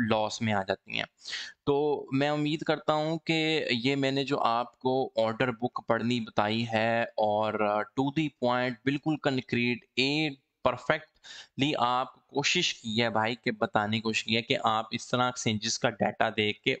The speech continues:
ऑर्डर बुक डिफाइन कर सकते हैं, ठीक है। अब जो है ये देखो, चार सौ बानवे बीटीसी का ऑर्डर दो हज़ार रुपये है।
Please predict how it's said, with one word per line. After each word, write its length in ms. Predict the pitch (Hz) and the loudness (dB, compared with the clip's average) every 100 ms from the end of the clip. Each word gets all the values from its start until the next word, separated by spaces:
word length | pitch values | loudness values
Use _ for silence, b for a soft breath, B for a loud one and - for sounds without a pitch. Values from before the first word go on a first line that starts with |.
| 107 | 0
ऑर्डर 240 | 101 113 | 0 -2
बुक 180 | 110 - | -4 -4
डिफाइन 340 | - 120 104 107 | -4 0 0 0
कर 160 | 113 | -2
सकते 340 | 104 202 - - | -2 -6 -6 -6
हैं, 60 | - | -4
ठीक 180 | - 131 | -4 -2
है। 140 | 151 B B B B - | -2 B B B B -2
अब 160 | 123 | 0
जो 140 | 123 143 | 0 2
है 240 | 131 135 | 2 0
ये 80 | 131 | 0
देखो, 280 | 127 - 135 | -2 0 -2
चार 340 | - 131 127 | 0 0 2
सौ 200 | 127 147 | 0 -2
बानवे 520 | 127 143 135 147 151 - _ _ _ _ | 0 0 0 0 -2 -6 _ _ _ _
बीटीसी 400 | 131 127 139 139 | -2 0 -2 0
का 100 | 139 | 0
ऑर्डर 380 | 123 120 127 131 | 2 2 0 0
दो 220 | 120 127 | 0 0
हज़ार 180 | 139 139 | 2 -2
रुपये 220 | 127 | 0
है। 60 | 131 | -2